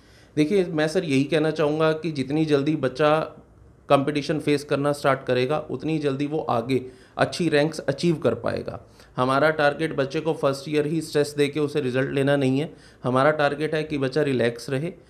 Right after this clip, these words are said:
कॉन्सेप्ट को समझे, ना कि क्रैम करे। कि mostly बच्चे क्या करते हैं, क्रैमिंग पार्ट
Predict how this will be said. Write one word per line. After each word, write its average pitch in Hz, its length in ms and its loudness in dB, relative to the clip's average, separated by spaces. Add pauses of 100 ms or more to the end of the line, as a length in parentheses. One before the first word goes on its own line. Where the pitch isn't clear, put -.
(240)
कॉन्सेप्ट 151 480 2
को 202 120 6
समझे, 151 420 0
ना 151 180 0
कि 139 140 -6
क्रैम 139 440 2
करे। 120 320 -4 (600)
कि 143 60 0
mostly 135 400 2
बच्चे 160 220 -2
क्या 160 160 -4
करते 165 200 -6
हैं, 190 100 -10
क्रैमिंग 139 340 0
पार्ट 131 220 0